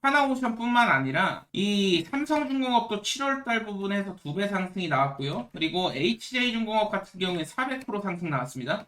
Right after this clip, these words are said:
근데 중요한 것은 관세 협상을 하면서 결국에 이백십 조라는 잭팟이 터졌습니다. 조선주에. 이백십 조라는 어마어마한 돈이 들어온다라고 했는데, 이 뉴스가 터지고 급락이 나왔다라는 겁니다. 삼성중공업 급락,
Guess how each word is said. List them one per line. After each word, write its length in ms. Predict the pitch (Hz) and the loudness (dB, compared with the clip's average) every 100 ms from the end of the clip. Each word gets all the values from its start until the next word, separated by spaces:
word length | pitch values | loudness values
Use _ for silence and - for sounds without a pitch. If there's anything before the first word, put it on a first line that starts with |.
| _ | _
근데 140 | 202 | -4
중요한 440 | 202 202 247 262 240 | -2 2 4 4 4
것은 460 | 202 247 226 139 - _ | 0 0 0 -2 -8 _
관세 400 | 180 240 269 285 | 6 6 4 4
협상을 640 | 285 277 277 254 247 247 | 4 4 2 2 2 2
하면서 540 | 240 269 254 240 240 - | 0 0 0 0 -2 0
결국에 280 | 170 185 | 0 2
이백십 760 | 165 139 180 220 247 - 320 - | 2 0 -2 -2 -2 -2 -8 -6
조라는 460 | 277 254 226 208 - | -2 2 2 0 -2
잭팟이 840 | 269 269 - - 240 233 240 - | -4 -4 -10 -2 -2 0 -4 -6
터졌습니다. 480 | 277 254 254 175 143 | -4 -4 -2 -2 -2
조선주에. 680 | 151 165 180 147 127 151 - _ 147 | -2 0 -2 -2 -6 -6 -8 _ -4
이백십 460 | 185 214 - 269 | 0 0 -2 -8
조라는 380 | - 240 214 202 | -2 4 4 6
어마어마한 800 | 156 - 214 220 214 208 196 185 | 2 2 6 6 6 4 4 2
돈이 240 | 165 151 143 | -2 -4 -2
들어온다라고 680 | 170 185 170 170 160 156 160 | 0 2 2 2 2 2 0
했는데, 520 | 143 139 196 156 - | -2 -2 -2 -4 -4
이 240 | 220 269 | 0 4
뉴스가 500 | 202 220 220 294 285 | 4 2 0 0 2
터지고 320 | 285 277 262 226 | 2 0 0 -2
급락이 420 | - 190 226 202 | 2 4 4 4
나왔다라는 540 | 160 156 156 143 143 | 2 2 2 2 0
겁니다. 380 | 135 127 131 226 | -2 -4 -6 -4
삼성중공업 840 | - 226 240 226 208 196 180 170 | 4 4 6 0 0 0 2 0
급락, 560 | - 147 147 175 240 - | -2 0 4 6 6 4